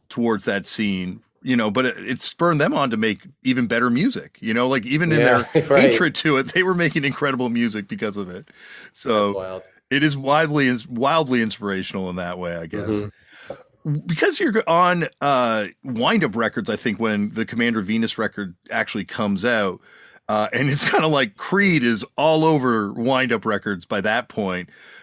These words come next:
Speaker 1: Could you
Speaker 2: Yeah.
Speaker 1: already feel the label tra-, changing from this kinda cool indie label to going to, like, you know, they eventually put out, like, Evanescence and all that kinda stuff, I think?
Speaker 2: Oh my gosh, like, absolutely. But we were, like,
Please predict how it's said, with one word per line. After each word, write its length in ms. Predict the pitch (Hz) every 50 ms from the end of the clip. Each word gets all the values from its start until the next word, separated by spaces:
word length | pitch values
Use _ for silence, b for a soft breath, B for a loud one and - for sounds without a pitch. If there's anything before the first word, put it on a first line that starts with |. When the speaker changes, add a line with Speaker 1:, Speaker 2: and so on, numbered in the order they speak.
| B B -
Speaker 1:
Could 140 | 98 95
you 60 | 190 214
Speaker 2:
Yeah. 40 |
Speaker 1:
already 200 | 240 247 214 190
feel 260 | - - - 175 180 180
the 80 | 165 151
label 380 | 123 123 127 139 131 147 147
tra-, 320 | 143 - - - 127 117 117 -
changing 540 | - - - 127 127 135 135 139 165 165 151
from 100 | - 127
this 160 | 120 113 -
kinda 220 | - - 120 110 104
cool 560 | - - - 131 123 123 120 117 120 127 -
indie 320 | - 117 117 120 123 120
label 360 | 120 123 123 127 117 127 127 110
to 100 | - 110
going 260 | 98 110 107 107 110
to, 60 | 107
like, 420 | 101 101 101 98 95 92 85 - -
you 60 | 87
know, 80 | 151
they 80 | 127 131
eventually 240 | 139 156 151 127 110
put 100 | 127 113
out, 100 | 101 95
like, 200 | 107 101 90 -
Evanescence 560 | 110 107 101 92 101 123 - 175 160 143 -
and 80 | - 147
all 80 | 147
that 180 | 143 143 151 -
kinda 160 | 170 170 156
stuff, 220 | - - - 151
I 80 | 165 160
think? 180 | 151 165 180 135
Speaker 2:
Oh 140 | 127 135 139
my 220 | 139 135 123 113
gosh, 420 | 92 107 113 117 110 101 95 - 107
like, 180 | 110 104 - - 107
absolutely. 960 | 107 110 113 113 113 - - - - 98 98 98 110 123 - - 95 98 98
But 240 | 95 101 98 -
we 140 | 104 117 127
were, 240 | 123 120 104 98 98
like, 180 | 98 92 -